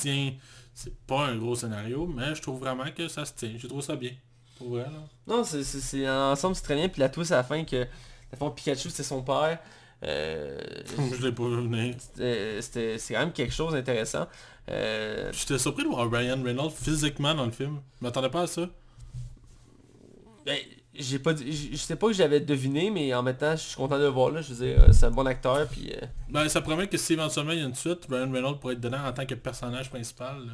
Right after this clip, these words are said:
Speaker 1: tu sais. Puis je, c'est niaiseux, j'ai pas pensé au fait que ce serait Ryan Reynolds parce que Justice, c'est, c'est un homme noir. Fait que j'ai jamais fait le lien que, genre, ça serait son père.
Speaker 2: J'avoue
Speaker 1: Mais
Speaker 2: que
Speaker 1: tu sais,
Speaker 2: là-dessus,
Speaker 1: il
Speaker 2: c'était quand même bien pensé.
Speaker 1: Ouais, mais tu sais, il est mulâtre, là,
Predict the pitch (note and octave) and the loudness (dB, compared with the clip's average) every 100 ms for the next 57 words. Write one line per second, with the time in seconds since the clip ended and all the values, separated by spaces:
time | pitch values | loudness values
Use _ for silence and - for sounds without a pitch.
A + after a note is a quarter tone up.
0 | A2+ - - - - - - - - - | -14 -16 -20 -20 -20 -20 -20 -20 -10 -4
1 | C3 - - D#3 D#3+ D#3 G#3 G3+ D#3+ E3 | -4 -4 -2 0 0 0 -2 -2 -4 0
2 | E3 G3 F3 F3+ F3 B2+ G#2 G#2+ A2+ A2+ | 0 0 -2 -2 -4 -4 -6 -10 -10 -8
3 | - C3+ C3 B2+ C3 C3 E3+ E3+ C3 - | -4 -2 0 0 -2 -2 -4 -6 -8 -6
4 | C3 A#2+ A#2+ A#2+ - C#3 - - A#2 - | -6 -4 -4 -4 -6 -8 -8 -10 -12 -12
5 | A2 G#2+ G#2 G#2+ G#2+ A2 E3+ G#3 - - | -10 -10 -8 -8 -8 -8 -8 -10 -14 -20
6 | - - A#2 B2+ A2+ C#3+ D#3 E3 F3 C#3 | -18 -10 -4 -4 -2 -2 -2 -4 -4 -4
7 | A#2+ A#2+ D3 D3+ - B2 A#2+ A2+ A2 G#2+ | -2 -2 -2 -4 -4 -2 0 -2 -2 -4
8 | F#2+ - - _ - A2 - A2 - G#2+ | -8 -18 -20 _ -18 -14 -12 -12 -12 -12
9 | - D3 D3+ - - - - - - - | -6 -2 -2 -4 -20 -20 -20 -20 -18 -18
10 | - C3+ D#3 - F#3 D3 D3 A#2 A2 C3+ | -10 0 2 2 4 4 4 2 2 2
11 | C3+ C3 C3+ C3+ A#2+ A#2+ - C#3+ C#3 C#3+ | 2 2 2 2 0 -2 -6 -8 -10 -6
12 | E3+ G#3 F3+ B2+ C3+ A2 G#2 G#2 G#2+ G#2 | -2 0 0 0 -2 -4 -6 -4 -4 -4
13 | G2+ C3 D3+ | -6 -8 -8